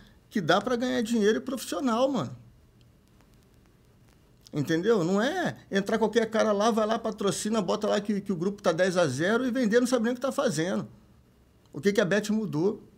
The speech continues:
Não tem que existir isso. Entendeu? Estuda, pô.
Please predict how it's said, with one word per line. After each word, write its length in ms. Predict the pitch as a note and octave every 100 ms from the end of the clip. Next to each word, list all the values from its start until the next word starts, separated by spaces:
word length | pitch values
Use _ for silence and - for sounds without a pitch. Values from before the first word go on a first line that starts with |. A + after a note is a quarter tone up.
| _ _ _ _ _ - - _ _ - - _ _ _ _ -
Não 100 | A#3
tem 200 | F#4+ A4
que 80 |
existir 440 | B3+ E3+ - F#3+ C#3+
isso. 200 | A#2 - - _ _ - _ _ _ _ - -
Entendeu? 320 | C3+ E3+ A3
Estuda, 520 | A3+ - C4 F#4 G4
pô. 260 | - A3